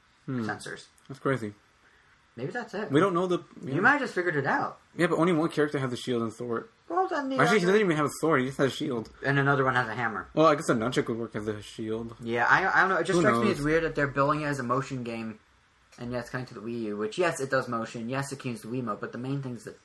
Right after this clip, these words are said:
Speaker 2: tablet.
Speaker 1: Well, I guess you're doing motion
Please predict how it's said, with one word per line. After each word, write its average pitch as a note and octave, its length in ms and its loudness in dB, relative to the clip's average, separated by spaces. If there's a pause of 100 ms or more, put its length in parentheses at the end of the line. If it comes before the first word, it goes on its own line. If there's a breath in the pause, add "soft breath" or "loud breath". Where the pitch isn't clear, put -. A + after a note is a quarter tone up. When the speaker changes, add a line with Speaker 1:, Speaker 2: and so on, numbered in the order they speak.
Speaker 2:
tablet. E3 540 -10 (1400)
Speaker 1:
Well, D#3+ 320 2
I C#3+ 100 0
guess D3+ 260 2
you're C#3+ 100 0
doing C#3 220 2
motion C3 480 -2